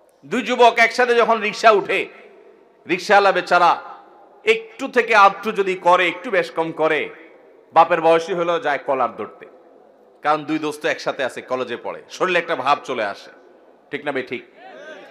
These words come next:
আপনি যে রিক্সাওয়ালাকে একটা ধাক্কা দিয়ে গেছেন, একটা ঘুষি, একটা থাপ্পড়, একটা গালি দিয়ে চলে গেছেন, বেচারা তো ভয়ে কিছু বলে নাই, কলেজের ছাত্র মারবে,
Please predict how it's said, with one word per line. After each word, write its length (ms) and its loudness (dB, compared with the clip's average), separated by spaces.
আপনি 300 4
যে 160 4
রিক্সাওয়ালাকে 600 6
একটা 220 0
ধাক্কা 360 4
দিয়ে 220 6
গেছেন, 420 2
একটা 240 0
ঘুষি, 340 -2
একটা 220 0
থাপ্পড়, 460 2
একটা 200 2
গালি 300 4
দিয়ে 200 0
চলে 260 0
গেছেন, 420 -4
বেচারা 340 2
তো 160 -2
ভয়ে 280 2
কিছু 260 -8
বলে 220 2
নাই, 180 -4
কলেজের 420 -4
ছাত্র 400 -4
মারবে, 440 -4